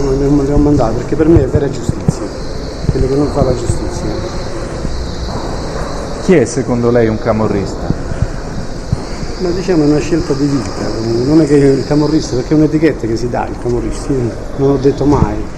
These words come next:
Speaker 1: che c'era questa nuova camorra, comunque. Lui è un, diciamo che era un partito, è un mio de-, ideale.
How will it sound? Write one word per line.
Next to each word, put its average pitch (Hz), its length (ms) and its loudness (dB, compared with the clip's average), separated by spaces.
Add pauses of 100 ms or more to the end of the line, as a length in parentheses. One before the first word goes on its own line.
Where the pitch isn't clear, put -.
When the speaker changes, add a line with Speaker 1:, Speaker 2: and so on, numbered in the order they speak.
(340)
Speaker 1:
che 123 60 -2
c'era 135 240 0
questa 135 260 0
nuova 139 240 4
camorra, 131 460 2
comunque. 120 320 0 (280)
Lui 160 160 2
è 135 140 4
un, 127 280 0
diciamo 160 280 2
che 147 60 6
era 143 100 2
un 143 80 2
partito, 139 500 -2 (460)
è 139 60 -2
un 143 180 4
mio 156 160 8
de-, 151 140 6
ideale. 139 540 2